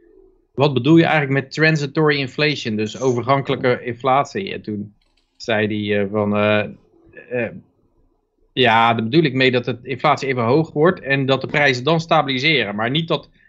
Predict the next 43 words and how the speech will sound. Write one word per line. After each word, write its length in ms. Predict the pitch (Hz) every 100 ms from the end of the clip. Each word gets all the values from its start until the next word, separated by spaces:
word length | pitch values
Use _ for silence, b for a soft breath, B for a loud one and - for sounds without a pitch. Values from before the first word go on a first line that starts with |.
| _ -
niet 200 | 143 160
dat 120 | 147
de 60 | -
prijzen 340 | 151 151 135
weer 140 | 139
terug 160 | 147 165
zouden 360 | 147 117 110 110
komen 180 | 107 110
naar, 380 | 101 101 113 113
naar 180 | 120 110
omlaag." 420 | 113 107 101 -
Dus 160 | 113
ze 80 | 110
zouden 320 | 113 127 127
één 140 | 131 135
keer 120 | 139
eens 120 | 120
een, 340 | 117 127 131 135
een 160 | 123 120
sprong 400 | - 131 151 151
maken, 380 | 151 156 160
zeg 180 | 147 135
maar. 240 | 139 151 160
En 140 | 131
dan 280 | 139 147 131
zouden 320 | 135 143 139 139
ze 60 |
opeens 320 | 143 143 135
ophouden 400 | 139 156 139 135
met 120 | 127 123
stijgen. 440 | 120 107 101 104
Maar, 240 | 110 104 - - - - - -
maar 360 | 120 117 120 - - _ 123
je 160 | 117
moet 100 | 127
niet 140 | 131 135
verwachten 280 | 139 120 123
dat 80 |
je 80 | 127
oude 180 | 123 135
prijzen 300 | 143 147 123
weer 120 | 117
terugziet. 580 | 120 107 - 104 -